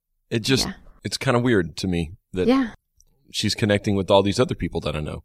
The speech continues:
Speaker 1: So it's, it, it's, it's just a little strange to me.
Speaker 2: It's not strange
Speaker 1: You and,
Speaker 2: to
Speaker 1: you
Speaker 2: me
Speaker 1: and
Speaker 2: at
Speaker 1: Keith
Speaker 2: all.
Speaker 1: running the same streams, okay?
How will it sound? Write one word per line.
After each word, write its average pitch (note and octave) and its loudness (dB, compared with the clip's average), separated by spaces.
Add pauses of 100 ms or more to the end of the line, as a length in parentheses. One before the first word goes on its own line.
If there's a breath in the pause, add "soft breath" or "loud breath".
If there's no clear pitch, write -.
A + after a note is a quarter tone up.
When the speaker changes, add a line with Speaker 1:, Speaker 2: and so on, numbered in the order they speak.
Speaker 1:
So F#2+ -6
it's, - -8
it, - -2 (720 loud breath)
it's, - 0
it's - 2 (160)
just A2+ 2 (480)
a G2+ 6
little A2+ 4
strange - 0
to - -10
me. C#2 -6 (840)
Speaker 2:
It's A3+ 4
not B3 4
strange - 2
Speaker 1:
You G3+ 8
and, F3 4
Speaker 2:
to D3 0
Speaker 1:
you G#3+ 8
Speaker 2:
me A#3+ 8
Speaker 1:
and F3 4
Speaker 2:
at - 2
Speaker 1:
Keith A3 6
Speaker 2:
all. D3 -2
Speaker 1:
running D#3 4
the C3+ 4
same D3 2
streams, G#2+ -4
okay? G#2+ -2